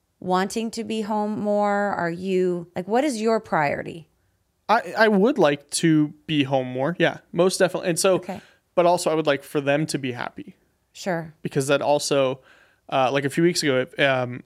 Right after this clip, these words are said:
Speaker 2: I was dealing with where it felt like I was being bombarded on all fronts. I go to work, I get
Speaker 1: Mm-hmm.
Speaker 2: bombarded by clients. I go home, I'm bombarded at home.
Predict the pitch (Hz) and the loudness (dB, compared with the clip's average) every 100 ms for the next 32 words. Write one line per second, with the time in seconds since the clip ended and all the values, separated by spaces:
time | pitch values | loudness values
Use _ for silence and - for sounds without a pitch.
0 | - 151 147 147 147 139 135 143 147 139 | 0 2 2 2 0 0 -2 -6 -4 0
1 | 131 127 - 135 139 139 139 127 143 127 | 0 0 -4 -2 0 2 0 -2 -2 -2
2 | 127 123 120 131 139 127 123 - 131 147 | -2 0 0 0 0 0 -2 -2 -2 -2
3 | 160 135 135 151 208 175 147 143 143 139 | -2 0 2 4 2 0 -4 -4 -2 0
4 | 143 143 135 - 147 120 - - _ _ | 0 2 -2 0 -2 -2 -6 -14 _ _
5 | _ - 143 147 160 185 147 139 135 135 | _ -4 2 4 4 4 2 2 2 2
6 | 131 123 123 120 - | 2 0 -2 -4 -6